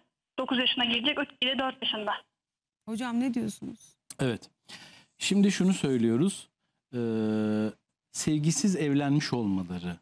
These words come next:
Speaker 3: aile zoruyla evlenmiş olmaları tabii dezavantajlı bir şekilde olaya başlamaları anlamına geliyor.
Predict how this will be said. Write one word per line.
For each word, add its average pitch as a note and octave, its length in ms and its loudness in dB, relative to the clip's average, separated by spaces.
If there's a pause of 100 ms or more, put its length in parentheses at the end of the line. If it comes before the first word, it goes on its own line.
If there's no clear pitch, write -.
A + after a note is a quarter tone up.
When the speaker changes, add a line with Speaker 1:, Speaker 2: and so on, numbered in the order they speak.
(100)
Speaker 3:
aile C#3 300 0
zoruyla B2 420 2
evlenmiş A#2+ 500 0
olmaları A#2 380 2
tabii C#3+ 460 -2
dezavantajlı B2+ 760 -2
bir B2+ 60 2
şekilde A2 400 -2
olaya A#2+ 360 -2
başlamaları A#2 600 0
anlamına G2+ 420 2
geliyor. F#2 440 -2